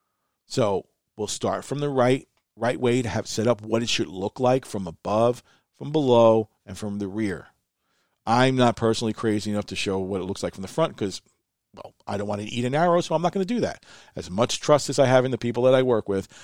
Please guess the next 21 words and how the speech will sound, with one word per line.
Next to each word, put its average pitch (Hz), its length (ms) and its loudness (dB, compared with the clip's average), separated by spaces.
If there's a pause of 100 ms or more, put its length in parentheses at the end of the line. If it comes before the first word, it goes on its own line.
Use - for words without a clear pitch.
(240)
no, 113 380 0
I 101 80 -2
don't 85 160 -8
think 87 240 -12
so. - 100 -10 (920)
But - 280 8 (680)
hopefully 208 420 4
this 208 140 0
puts - 240 0
you 156 80 2
on 143 100 4
a 131 40 0
path - 540 -4 (380)
to 110 400 -2 (460)
trying 127 800 2
to 170 120 -8
do 185 180 0
this 185 200 4
on 190 120 2
your 185 240 2
own 190 320 4